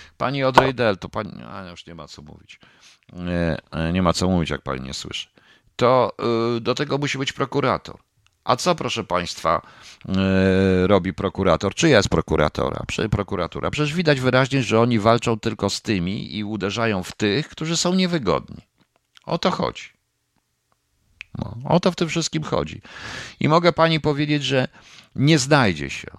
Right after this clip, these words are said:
Nikt nie wyda takiego polecenia. Nie ma niezależnego szefa służb. Oficerowie, co mają oficerowie zrobić? Złamać, y, mogą złamać oczywiście przysięgi, złamać zasady, złamać wszystko, pójść do prasy i opublikować te dokumenty.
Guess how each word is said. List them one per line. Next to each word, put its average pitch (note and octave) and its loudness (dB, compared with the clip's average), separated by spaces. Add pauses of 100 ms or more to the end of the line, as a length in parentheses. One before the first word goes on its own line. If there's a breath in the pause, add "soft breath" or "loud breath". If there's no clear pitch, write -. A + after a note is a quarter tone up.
(160)
Nikt D3+ 2
nie D3 2
wyda C#3 2
takiego A#2 0
polecenia. E2+ -4
Nie D3+ 4
ma D#3+ 4
niezależnego A#2+ 2
szefa A2 0
służb. E2 -6
Oficerowie, C3 2
co C3+ -2
mają F#2 2
oficerowie D#2+ -4
zrobić? C2+ -8 (440 loud breath)
Złamać, A#2 4
y, G#2 2 (320)
mogą C3+ 4
złamać G#2 2
oczywiście G2+ -4
przysięgi, G#2+ -2
złamać F2 2
zasady, G2+ 2
złamać F2 -2
wszystko, G2+ 0
pójść F#2+ -2
do F2 2
prasy D#2+ 0
i E2+ 0
opublikować E2+ -2
te - -14
dokumenty. - -14